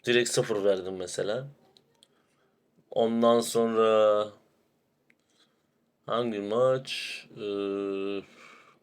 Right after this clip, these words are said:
Ya diğerleri işte pek güvenilir değil ama yine de mesela Vissel Kobe Kashima maçı.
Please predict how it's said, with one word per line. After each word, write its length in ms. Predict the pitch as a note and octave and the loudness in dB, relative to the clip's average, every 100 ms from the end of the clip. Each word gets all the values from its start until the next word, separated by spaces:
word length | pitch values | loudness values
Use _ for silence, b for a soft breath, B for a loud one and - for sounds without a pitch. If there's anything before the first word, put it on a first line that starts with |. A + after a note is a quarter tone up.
| _ _ _ _ _ _ _ _ _ _ _ _ _ _ _ - | _ _ _ _ _ _ _ _ _ _ _ _ _ _ _ -6
Ya 180 | A2 G2 | -4 0
diğerleri 360 | G#2+ G#2+ B2 | 0 2 2
işte 220 | C#3+ C#3+ C#3+ | 0 -2 -2
pek 220 | D3 C#3+ | -2 -2
güvenilir 440 | B2 B2 C3 C#3+ | -2 -2 -2 -2
değil 200 | C#3+ D#3 | -2 0
ama 300 | E3 C#3+ D#3+ - _ _ _ _ _ _ - | 0 -2 -4 -10 _ _ _ _ _ _ -16
yine 380 | B2 B2 G#2 | -8 -6 -4
de 220 | A#2 C3+ C#3 _ _ b b b - | -2 -2 -4 _ _ b b b 0
mesela 460 | D3 E3 D#3+ D#3+ | 6 10 10 10
Vissel 340 | E3 D3 E3+ D3 | 6 6 6 8
Kobe 360 | E3 D3+ F3 | 4 6 4
Kashima 460 | - C#3+ C#3+ D#3 B2+ | 6 6 6 4 4
maçı. 360 | G#2+ G2+ G2 | 4 0 -4